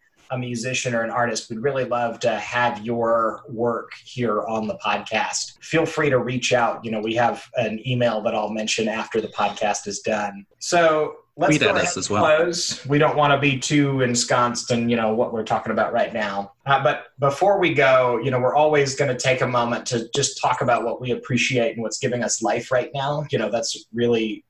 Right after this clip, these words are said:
Speaker 1: just a good practice in general. So I'm just gonna open up the floor. What do you guys think has given you life right now?
Speaker 2: I think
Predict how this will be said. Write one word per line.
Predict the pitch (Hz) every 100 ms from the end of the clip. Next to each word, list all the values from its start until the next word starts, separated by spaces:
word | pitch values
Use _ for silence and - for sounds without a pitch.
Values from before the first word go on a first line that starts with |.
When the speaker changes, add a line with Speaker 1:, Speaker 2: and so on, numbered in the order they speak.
| _
Speaker 1:
just | - 113
a | 107
good | 113 110
practice | - 110 - 117 - 101
in |
general. | 98 110 98 90 92 _ -
So | - 147 143 135 - - -
I'm | 135
just | 143 143
gonna | 143 131
open | 143 143
up | 131 -
the | 123
floor. | - 135 131 120 110
What | 120 131
do | 139
you | 143
guys | 135 123 120 120 117 110 - - - _ _ _ _ _ _ -
think | 139 139
has | 131 -
given | 135 131 123
you | 120
life | 117 - -
right | 104 85
now? | - - - _ _ -
Speaker 2:
I | 131
think | 147 127